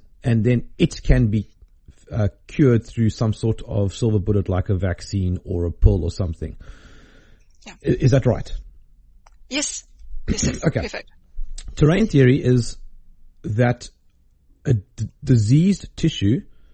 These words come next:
Speaker 1: um, attracts microbes, whose, whose job it is to break down the dying or dead matter.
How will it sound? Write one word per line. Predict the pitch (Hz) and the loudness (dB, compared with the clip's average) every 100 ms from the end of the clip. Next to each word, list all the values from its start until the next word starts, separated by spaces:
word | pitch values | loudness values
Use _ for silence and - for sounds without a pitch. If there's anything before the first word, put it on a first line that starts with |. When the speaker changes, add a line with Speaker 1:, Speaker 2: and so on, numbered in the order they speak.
| _ - - - | _ -20 -20 -4
Speaker 1:
um, | 117 113 110 110 - - | 0 2 2 -2 -6 -4
attracts | - - - 139 - - - - - | -4 2 4 4 0 -12 -16 -12 -2
microbes, | 113 104 - 95 90 - - - - - - - 107 | 0 0 -2 -4 -4 -8 -14 -18 -20 -20 -20 -6 2
whose, | 120 104 - | 4 4 4
whose | 131 110 | 4 4
job | 127 127 127 | 2 0 0
it | |
is | 117 113 - | 0 -2 -2
to | 120 104 | 0 2
break | 87 117 113 | 4 2 0
down | - 107 104 92 - _ _ _ - | -2 0 -2 -4 -8 _ _ _ -4
the | 95 | -2
dying | 107 107 104 | 0 0 2
or | 98 | 0
dead | 95 98 | 2 0
matter. | 98 92 - 85 | 0 -4 -4 -8